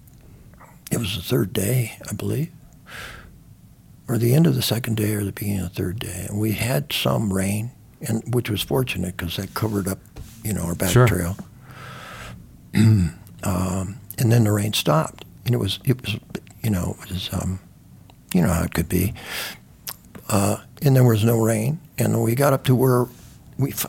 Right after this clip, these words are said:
Speaker 1: we found this big flat boulder that was stuck into the side of the mountain.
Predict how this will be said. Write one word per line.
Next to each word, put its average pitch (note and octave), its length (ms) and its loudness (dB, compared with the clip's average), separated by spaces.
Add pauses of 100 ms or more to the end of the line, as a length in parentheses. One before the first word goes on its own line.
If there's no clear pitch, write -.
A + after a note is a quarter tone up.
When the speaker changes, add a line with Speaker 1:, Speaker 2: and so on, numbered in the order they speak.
(140)
Speaker 1:
we B2+ 160 -2
found E3 280 0
this A2+ 100 -2
big D#3 320 -2
flat D#3 540 -2
boulder C3 440 2
that G2+ 200 -6
was G2+ 100 -8
stuck - 460 -4
into C3 180 -2
the A2 140 -4
side C3+ 320 0
of A#2 100 0
the G2+ 60 -2
mountain. G#2+ 540 -2